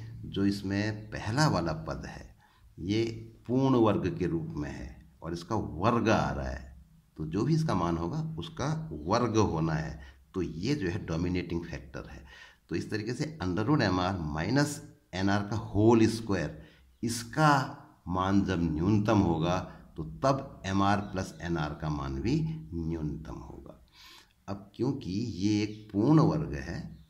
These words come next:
तो पूर्ण वर्ग का न्यूनतम मान शून्य हो सकता है, क्योंकि ऋणात्मक संख्या नहीं हो सकती, क्योंकि पूर्ण वर्ग है। तो इस तरीके से, ए, इसका मान जो है न्यूनतम मान शून्य संभव है। तो इसको शून्य रख के इसको हल कर लिया हमने,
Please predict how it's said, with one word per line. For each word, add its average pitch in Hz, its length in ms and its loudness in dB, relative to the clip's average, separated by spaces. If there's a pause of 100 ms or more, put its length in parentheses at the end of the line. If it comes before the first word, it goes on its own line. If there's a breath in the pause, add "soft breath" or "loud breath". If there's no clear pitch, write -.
तो 87 80 -8
पूर्ण 113 480 0
वर्ग 107 360 2
का 90 720 -2
न्यूनतम 95 600 0
मान 87 340 0
शून्य 160 420 0
हो 87 120 0
सकता - 380 -10
है, 73 200 -14 (120)
क्योंकि 80 260 -4
ऋणात्मक 87 460 -4
संख्या 98 280 -4
नहीं 147 200 2
हो 151 80 6
सकती, 104 340 -4
क्योंकि 98 220 -6
पूर्ण 120 260 -2
वर्ग 117 280 -2
है। 110 240 -6 (440 loud breath)
तो - 60 -6
इस 80 160 -4
तरीके 85 320 0
से, 123 320 -4 (340 loud breath)
ए, 82 480 -6 (520)
इसका 107 240 -4
मान 85 260 0
जो 78 80 -2
है 85 80 -2
न्यूनतम 80 400 0
मान 123 180 -2
शून्य 85 380 -2
संभव 64 460 -10
है। - 160 -14 (220)
तो - 60 -8
इसको 135 320 -8
शून्य 117 320 0
रख 90 200 -2
के 85 80 -4
इसको 80 220 -6
हल 82 200 -4
कर 71 140 -10
लिया 69 260 -6
हमने, 98 280 -4